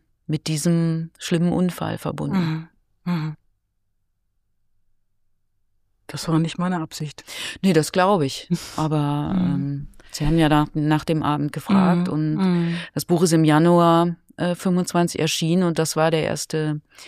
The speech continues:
Speaker 1: die erste öffentliche Veranstaltung
Speaker 2: Mhm.
Speaker 1: dazu.
Speaker 2: Mhm.
Speaker 1: Und wir haben das dann ja, wir haben ja dann diesen Abend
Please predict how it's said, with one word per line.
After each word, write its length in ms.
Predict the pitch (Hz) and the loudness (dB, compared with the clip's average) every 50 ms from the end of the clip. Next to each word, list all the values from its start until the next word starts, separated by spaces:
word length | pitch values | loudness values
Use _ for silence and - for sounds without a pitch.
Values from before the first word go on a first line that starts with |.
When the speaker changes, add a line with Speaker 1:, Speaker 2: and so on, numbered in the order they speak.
| - - - - - - _ - | -20 -20 -20 -20 -20 -20 _ -8
Speaker 1:
die 80 | - - | -4 0
erste 340 | - 160 156 - - 160 | 0 0 0 0 -2 -2
öffentliche 480 | 147 - - 151 - 160 143 147 139 151 | -2 -2 -4 -4 -4 -6 -6 -6 -8 -8
Veranstaltung 680 | 139 - - - 143 - - - - 147 147 - - - | -8 -6 -6 -6 -6 -6 -8 -8 -8 -10 -10 -8 -8 -8
Speaker 2:
Mhm. 60 | - | -6
Speaker 1:
dazu. 420 | - 165 156 156 156 160 156 143 143 - _ _ _ | -4 -4 -4 -6 -6 -8 -10 -14 -14 -18 _ _ _
Speaker 2:
Mhm. 320 | - 175 175 175 175 175 - _ _ _ | -8 -8 -8 -8 -10 -12 -16 _ _ _
Speaker 1:
Und 120 | - 151 | -2 0
wir 140 | 160 165 143 | 2 2 4
haben 160 | 151 165 175 | 4 4 4
das 240 | 160 165 151 - - | 4 4 2 2 0
dann 220 | - 156 151 147 147 | 0 2 2 2 2
ja, 160 | 151 147 139 | 2 0 2
wir 80 | 143 | 0
haben 100 | 143 151 | 0 0
ja 120 | 160 147 143 | 0 0 -2
dann 180 | 143 139 139 | -2 -4 -4
diesen 260 | 139 135 131 147 143 - | -4 -4 -4 -4 -4 -4
Abend 560 | - - 131 135 139 139 135 - - - | -4 -4 -2 -2 -2 -2 -4 -4 -8 -14